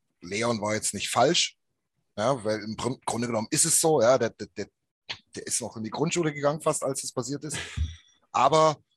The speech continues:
Speaker 1: ähm, dort hat einfach gefehlt, dass man so eine abartige Scheiße, ähm, verurteilt. Das, das hat einfach gefehlt. Und das hat halt uns, kann man ja so offen, sehr offen und ehrlich sagen,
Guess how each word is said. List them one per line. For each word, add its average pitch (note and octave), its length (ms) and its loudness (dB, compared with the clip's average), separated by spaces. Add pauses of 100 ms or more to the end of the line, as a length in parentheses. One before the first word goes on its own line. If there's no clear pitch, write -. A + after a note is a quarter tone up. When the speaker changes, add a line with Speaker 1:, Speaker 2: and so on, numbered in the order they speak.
(260)
Speaker 1:
ähm, B2 320 8
dort A#2 140 0
hat B2 120 -2
einfach C3+ 460 2
gefehlt, A#2+ 500 -2
dass - 160 -6
man G#2 340 -4 (200)
so A2 200 -4
eine A#2+ 140 0
abartige G#2+ 460 0
Scheiße, G#2 680 0 (100)
ähm, F#2+ 360 -6
verurteilt. D#2 440 -10 (240)
Das, B2 180 0
das D3+ 160 2
hat D3 100 2
einfach C3 280 4
gefehlt. G#2+ 340 -4
Und G2 120 -6
das B2+ 140 2
hat B2+ 120 2
halt A#2 120 -2 (180)
uns, D#3 400 0
kann G2+ 120 -4
man A2+ 100 2
ja G#2+ 80 2
so G#2 120 -2
offen, G#2+ 200 -2
sehr A2 220 0 (160)
offen A2+ 180 -8
und G2+ 80 -8
ehrlich G#2+ 220 -2
sagen, A#2+ 300 2